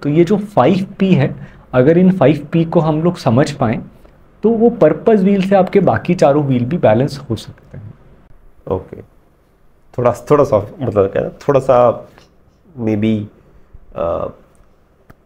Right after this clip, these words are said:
Speaker 2: मेरी मानसिक क्षमताओं से थोड़ा सा ज़्यादा था, but हाँ, hopefully maybe we'll get there someday।
Speaker 1: But अगर आप life में किसी भी सिचुएशन में हैं, अ, और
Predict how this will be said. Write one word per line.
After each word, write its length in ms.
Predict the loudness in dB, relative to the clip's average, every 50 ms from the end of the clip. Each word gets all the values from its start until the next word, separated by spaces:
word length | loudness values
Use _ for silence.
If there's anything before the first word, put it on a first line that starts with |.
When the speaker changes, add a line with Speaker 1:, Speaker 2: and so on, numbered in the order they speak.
| _ -10
Speaker 2:
मेरी 760 | -8 -6 -2 2 4 4 4 6 6 4 4 4 2 -2 -6 -12 -18 -20 _ _ _ _ _ _ _ -20 -20 -20 -20 -12 -4
मानसिक 380 | 0 2 2 2 2 0 -4 -4
क्षमताओं 460 | -2 -2 -2 0 0 2 2 2 2
से 300 | 0 -2 -4 -4 -6 -10 -14 -4 _ 2
थोड़ा 180 | 2 4 2
सा 160 | 2 2 2
ज़्यादा 260 | 4 4 4 4 4 2
था, 220 | 0 -2 -8 -8 -12 -20 -20 -20 -20 -12 -4 -2
but 100 | 0 0
हाँ, 240 | 2 0 0 -2 -2
hopefully 320 | -2 -2 -2 -4 -6 -8 -8 -10 -14 -20 -20 -20 _ -4 0
maybe 220 | 0 0 2 0
we'll 220 | 0 0 0 0
get 160 | 0 0 2 2
there 120 | 2 2 2
someday। 540 | 0 -2 -2 -4 -4 -6 -8 -10 -2 0 0
Speaker 1:
But 140 | 2 4
अगर 240 | 4 4 4 4 6
आप 300 | 6 6 4 2 0 0 2
life 280 | 4 6 6 4 4 2
में 120 | 2 2
किसी 240 | 2 2 2 2 2
भी 120 | 2 2 2
सिचुएशन 540 | 2 0 0 2 2 2 2 2 2 0
में 160 | 0 0 0 2
हैं, 340 | 2 2 0 0 -4 -8 -12 -16 -18 -10 -6
अ, 440 | -2 0 2 2 2 2 0 0 -2 -6 -14 -20 -20 -20 -20 -20 _ -20 -20 -20 -20 -20 -20 -20 -20 -20 -20 -20 -20 -20 -20 -10 -2 0
और 200 | 0 0 0